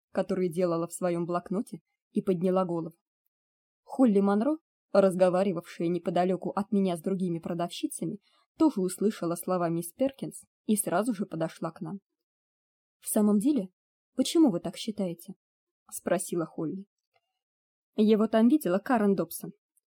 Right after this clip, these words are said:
Когда она прибежала тогда из отдела женского белья, лицо у неё перекосило от ужаса, и оно было белым, как мел. Это случилось где-то в сентябре,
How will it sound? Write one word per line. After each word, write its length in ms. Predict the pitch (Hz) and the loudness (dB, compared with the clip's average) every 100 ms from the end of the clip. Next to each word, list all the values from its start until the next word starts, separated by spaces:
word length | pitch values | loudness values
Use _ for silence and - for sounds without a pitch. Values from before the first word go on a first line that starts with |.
| _ _ | _ _
Когда 320 | 285 202 262 | 0 4 4
она 140 | 240 - | 4 4
прибежала 520 | 208 190 202 247 175 | 2 2 2 2 -2
тогда 320 | 190 175 180 | -4 -2 -2
из 80 | 180 | 0
отдела 360 | 190 170 190 180 | 0 2 2 2
женского 440 | 202 185 - 180 | -2 -4 -4 -4
белья, 440 | 180 190 240 233 - - | -2 0 0 -2 -6 -2
лицо 360 | 240 240 - | 0 0 2
у 60 | 214 | 2
неё 220 | 190 190 | 2 0
перекосило 640 | 208 196 202 202 202 175 | 0 -2 -2 -2 -2 -2
от 140 | 180 226 | -2 -4
ужаса, 400 | 208 - - 202 _ _ | -4 -8 -14 -16 _ _
и 80 | 247 | 2
оно 220 | 226 202 | 4 4
было 220 | 180 180 | 2 2
белым, 360 | 175 240 165 170 | 2 0 -2 -4
как 240 | 185 185 | -8 -8
мел. 200 | 175 - - _ _ _ _ _ _ | -6 -8 -14 _ _ _ _ _ _
Это 200 | - 302 | 2 2
случилось 520 | 277 277 262 302 202 170 | 2 0 2 2 0 0
где-то 280 | 190 233 | -2 -4
в 60 | 208 | -4
сентябре, 500 | - 196 185 160 151 | -2 -2 -4 -6 -8